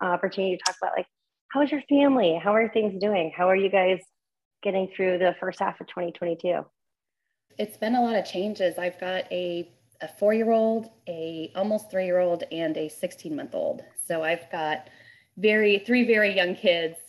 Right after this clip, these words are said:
Speaker 2: Um, and it's been interesting going through the pandemic. I feel like we've been in survival mode, and now we're trying to get into getting back out there, um, and enjoying kind of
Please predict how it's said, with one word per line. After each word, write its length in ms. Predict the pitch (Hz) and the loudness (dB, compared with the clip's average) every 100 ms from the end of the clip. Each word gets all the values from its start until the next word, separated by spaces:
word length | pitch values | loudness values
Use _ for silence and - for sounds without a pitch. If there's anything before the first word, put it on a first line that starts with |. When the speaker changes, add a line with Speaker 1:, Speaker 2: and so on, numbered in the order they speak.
| _ _ _ - | _ _ _ -10
Speaker 2:
Um, 520 | 170 160 151 156 156 - _ _ _ _ _ _ - | -8 -4 -4 -4 -6 -10 _ _ _ _ _ _ -4
and 100 | 202 | 0
it's 160 | 202 | 0
been 140 | - 359 | 2 2
interesting 480 | 392 392 349 330 285 | 2 0 -2 2 4
going 220 | 254 247 | 2 2
through 140 | 277 | 0
the 60 | 277 | 0
pandemic. 600 | - 254 190 175 170 - _ - | 0 2 2 0 -4 -8 _ -16
I 60 | 180 | -6
feel 200 | 220 214 | -2 0
like 140 | 208 - - | 0 -4 -18
we've 200 | 190 202 | -8 -8
been 160 | 202 196 | -4 -4
in 140 | 202 | -4
survival 460 | 208 190 180 180 190 | -8 -12 -8 -8 -6
mode, 280 | 190 190 185 | -6 -6 -4
and 120 | 165 | -4
now 120 | 165 | -4
we're 140 | 165 160 | -2 -4
trying 320 | - 165 175 | -4 -4 -2
to 120 | 180 | -4
get 180 | 170 175 | 0 0
into 720 | 160 165 - 160 156 156 151 156 - _ _ _ _ _ _ - - _ _ 185 | 0 -4 -6 -4 0 0 -2 -6 -18 _ _ _ _ _ _ -20 -20 _ _ -2
getting 260 | 226 202 196 | 0 0 0
back 280 | 175 160 | -2 -2
out 240 | 160 151 - | -6 -6 -6
there, 260 | 135 139 - _ - - | -6 -6 -12 _ -20 -18
um, 560 | 175 147 147 151 147 151 - _ - - | -16 -16 -18 -18 -16 -16 -16 _ -20 -8
and 100 | 160 | -6
enjoying 560 | 160 156 151 147 147 | -6 -6 -6 -4 -4
kind 240 | 143 147 151 | -6 -10 -12
of 140 | 143 | -14